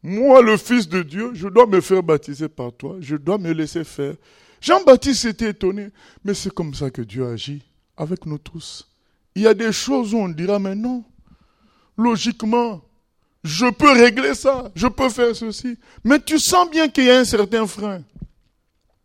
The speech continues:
Et aujourd'hui, le frein, c'est quoi ? On va attribuer ça au diable. On oublie que Dieu est tout-puissant.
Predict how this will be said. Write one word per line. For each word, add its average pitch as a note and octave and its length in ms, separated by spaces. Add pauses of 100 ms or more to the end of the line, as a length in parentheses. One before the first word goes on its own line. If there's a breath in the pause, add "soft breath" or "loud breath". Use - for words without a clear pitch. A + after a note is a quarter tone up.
(220)
Et E3 60
aujourd'hui, G3 560
le F3 140
frein, F#3+ 260
c'est D3 220
quoi ? E3+ 340 (300)
On E3 160
va G3+ 120
attribuer D#3+ 500
ça F3+ 180
au D3 120
diable. C#3 440 (340 soft breath)
On F#3 160
oublie F#3 340
que F3+ 100
Dieu E3 400
est A3+ 60
tout-puissant. A#3 600